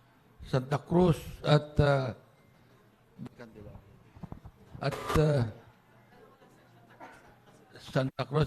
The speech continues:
at Masinloc. Pero liban po dyan, meron tayong mga,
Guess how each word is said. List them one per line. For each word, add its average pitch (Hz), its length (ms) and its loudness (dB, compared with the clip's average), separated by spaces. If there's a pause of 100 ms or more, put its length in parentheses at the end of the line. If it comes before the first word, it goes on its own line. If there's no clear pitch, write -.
at 143 160 -2
Masinloc. 139 640 0 (200)
Pero 190 480 6
liban 185 320 8
po 185 160 4
dyan, 170 280 2
meron 156 280 2
tayong 143 400 0
mga, 123 260 0